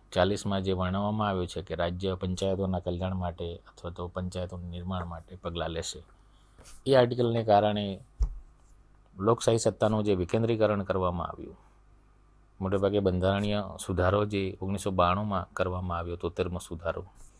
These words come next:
એમાં ગ્રામ પંચાયત અને નગ-, અને પાલિકાઓને જે સત્તાઓ આપવામાં આવી,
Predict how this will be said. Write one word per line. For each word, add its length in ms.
એમાં 160
ગ્રામ 280
પંચાયત 440
અને 120
નગ-, 340
અને 100
પાલિકાઓને 720
જે 100
સત્તાઓ 400
આપવામાં 460
આવી, 180